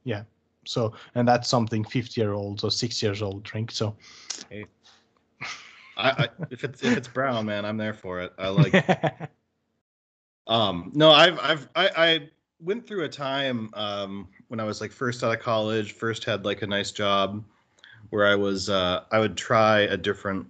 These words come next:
Speaker 2: wine every week, trying to figure out, like, a different red, 'cause I've always been more partial to the reds,
Speaker 1: Mm-hmm.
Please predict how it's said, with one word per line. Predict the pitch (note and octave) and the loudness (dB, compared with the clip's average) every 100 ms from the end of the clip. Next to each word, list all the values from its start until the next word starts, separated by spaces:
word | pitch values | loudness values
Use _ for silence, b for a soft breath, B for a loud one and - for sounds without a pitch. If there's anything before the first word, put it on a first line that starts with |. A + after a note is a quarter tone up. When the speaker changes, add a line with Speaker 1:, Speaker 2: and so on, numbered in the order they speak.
| - | -8
Speaker 2:
wine | G2+ G2 F#2+ F#2+ | -2 0 2 0
every | F#2 G2+ | -2 -2
week, | G#2 A2+ A#2 - _ | 0 0 -2 -14 _
trying | - C3 | -2 0
to | G#2+ | 0
figure | - G2 G#2+ | 0 0 0
out, | |
like, | A2+ A2 | 0 0
a | C3 | 2
different | D3 C#3 B2 | 2 0 0
red, | G#2+ F#2 F2 | 0 0 0
'cause | D3 | 4
I've | F#3+ | 6
always | D#3+ B2+ A#2+ | 6 4 2
been | A#2 | -2
more | A2 G#2 | -2 -2
partial | - G#2+ - F#2+ | -4 -6 -6 -10
to | |
the | G2 | -8
reds, | G2+ F#2+ F#2 F2+ - _ - | -6 -4 -4 -8 -16 _ -8
Speaker 1:
Mm-hmm. | B2+ E3 - | -4 -2 -4